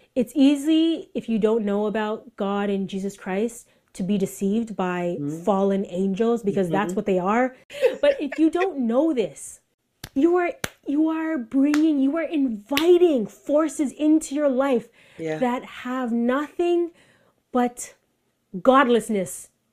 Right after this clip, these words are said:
Speaker 1: for you, okay?
Speaker 2: Mm-hmm.
Speaker 1: Can you imagine for a moment sending your child as payment because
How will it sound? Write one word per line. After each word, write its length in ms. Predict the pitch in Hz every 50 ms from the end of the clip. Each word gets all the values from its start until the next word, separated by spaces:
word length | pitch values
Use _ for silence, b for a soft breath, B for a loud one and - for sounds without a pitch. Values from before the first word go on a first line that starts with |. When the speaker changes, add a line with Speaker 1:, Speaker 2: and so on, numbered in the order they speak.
| _ _
Speaker 1:
for 160 | - - 254
you, 300 | 240 202 160 - - 190 - -
okay? 280 | 160 240 - 254 254 262
Speaker 2:
Mm-hmm. 140 | 277 294 180
Speaker 1:
Can 140 | 190 - 359
you 120 | 440 508 427
imagine 540 | 294 269 269 294 269 339 381 370 381 370 - _ _
for 160 | - - 302
a 40 | 294
moment 380 | 285 311 320 311 359 370 311
sending 320 | - - 277 269 269 214 196
your 100 | 196 190
child 500 | 180 - - 233 208 226 254 294 330 - - b b b b b b -
as 220 | - 269 262 -
payment 640 | - - - 247 247 247 247 277 339 370 370 370 - b b b b b b b b
because 520 | b - - - 254 254 240 233 226 -